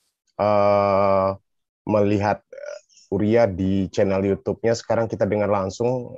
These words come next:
dia berdendang, lu memang luar biasa suaranya. Dan alhamdulillah,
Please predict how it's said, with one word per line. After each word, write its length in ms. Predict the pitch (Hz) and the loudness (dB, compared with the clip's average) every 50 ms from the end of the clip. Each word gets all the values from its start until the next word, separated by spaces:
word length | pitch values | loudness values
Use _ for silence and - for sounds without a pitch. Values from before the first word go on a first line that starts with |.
| - _ - | -20 _ -10
dia 320 | 95 92 101 101 101 98 | -6 -4 -2 0 0 0
berdendang, 880 | 92 87 101 95 90 98 98 98 95 95 95 104 107 110 117 117 120 - _ _ 92 | 0 0 -4 -4 -2 -2 -2 -2 0 -2 -2 -2 -2 -4 -4 -8 -10 -16 _ _ -8
lu 80 | 98 | -6
memang 400 | 98 98 104 101 98 98 98 98 | -4 -4 -4 -2 -2 -2 -2 -2
luar 240 | 95 98 98 95 87 | 0 0 -2 -2 -2
biasa 480 | 85 98 95 90 90 - - 107 110 104 | -4 -2 -2 -2 -4 -4 -4 -4 -4 -4
suaranya. 720 | - - - 98 92 87 95 90 92 98 101 101 104 104 - _ - - - - _ _ | -6 -6 -4 -4 -4 -2 -4 -4 -4 -6 -6 -6 -8 -10 -12 _ -20 -20 -20 -20 _ _
Dan 320 | - 123 135 135 139 139 139 | 0 2 2 2 4 4 4
alhamdulillah, 300 | 151 147 135 117 101 | 4 4 4 2 2